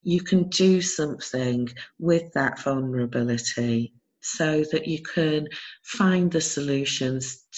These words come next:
to what you're keeping as maybe a hidden secret at that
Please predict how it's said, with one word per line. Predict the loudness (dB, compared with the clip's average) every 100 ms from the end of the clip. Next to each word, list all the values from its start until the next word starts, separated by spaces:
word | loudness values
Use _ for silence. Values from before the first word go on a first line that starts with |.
| 0
to | 4 6 6 4 -4 -12 -14 -8
what | -2 0 0
you're | 0 -2
keeping | -2 -4 -4 -6 -6 -4 -4 -4
as | -4 -4 -4
maybe | -2 -2 -2 -2
a |
hidden | -2 -4 -4 -6 -6
secret | -4 -4 -4 -4 -4 -2 -2
at | -4 -2
that | -4 -4